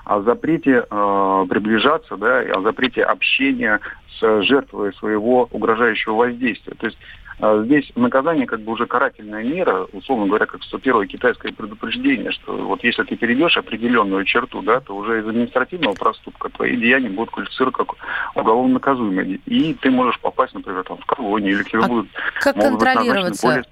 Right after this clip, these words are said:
Speaker 2: Контролироваться как будут? Э, ну, вот перешел он эту черту, эти сто метров пересек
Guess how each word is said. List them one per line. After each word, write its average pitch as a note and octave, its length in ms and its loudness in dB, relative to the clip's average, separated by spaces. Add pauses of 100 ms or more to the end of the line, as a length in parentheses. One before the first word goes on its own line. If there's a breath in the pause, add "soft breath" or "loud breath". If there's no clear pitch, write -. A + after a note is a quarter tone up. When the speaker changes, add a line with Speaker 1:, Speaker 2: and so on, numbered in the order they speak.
(300)
Speaker 2:
Контролироваться G3+ 840 0
как D3+ 240 -4
будут? C3 440 -4
Э, B2 60 -6
ну, C3+ 760 0
вот C3+ 160 -2
перешел F3 420 2
он E3+ 100 0
эту D#3 180 -6
черту, D#3 320 -4
эти C#3 160 -4
сто D#3+ 200 -2
метров D3 340 -2
пересек E3 420 0